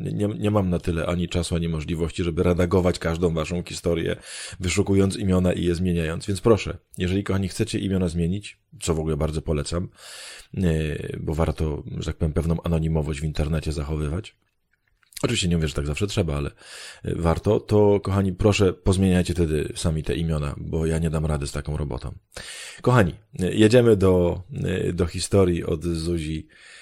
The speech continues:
y, która od razu do rzeczy przechodzi, y, więc jedźmy z historią.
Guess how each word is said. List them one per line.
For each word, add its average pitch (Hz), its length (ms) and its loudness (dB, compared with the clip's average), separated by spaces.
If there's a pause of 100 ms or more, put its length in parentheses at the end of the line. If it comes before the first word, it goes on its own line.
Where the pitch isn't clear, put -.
(260)
y, 98 520 -2
która 196 180 6
od 156 80 8
razu 160 180 8
do 131 80 10
rzeczy 139 220 8
przechodzi, 82 540 2 (260)
y, 87 540 0
więc 98 280 0
jedźmy 95 320 4
z - 60 -6
historią. - 520 -8